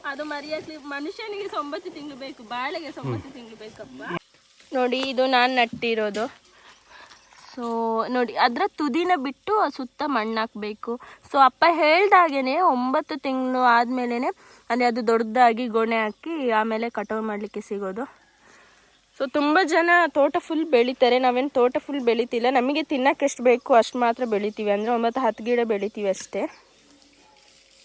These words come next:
Speaker 1: ನಮ್ಮ ಅಮ್ಮ ಫುಲ್ಲು ಅವ್ರದ್ದೊಂದು ತರಕಾರಿ ಗಿಡ, ಏ-, ತುಂಬ ತರಕಾರಿ ಅವರೇ ಬೆಳಿತಾರೆ, ಅವರಿಗೆ ತುಂಬ ಕ್ರೇಜ್.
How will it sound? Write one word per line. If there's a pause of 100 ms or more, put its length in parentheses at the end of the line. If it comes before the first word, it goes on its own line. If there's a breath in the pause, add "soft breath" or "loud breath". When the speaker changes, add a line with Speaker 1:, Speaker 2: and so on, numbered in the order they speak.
(360)
Speaker 1:
ನಮ್ಮ
ಅಮ್ಮ
ಫುಲ್ಲು (840 loud breath)
ಅವ್ರದ್ದೊಂದು
ತರಕಾರಿ
ಗಿಡ,
ಏ-, (120)
ತುಂಬ
ತರಕಾರಿ
ಅವರೇ
ಬೆಳಿತಾರೆ,
ಅವರಿಗೆ
ತುಂಬ (120)
ಕ್ರೇಜ್.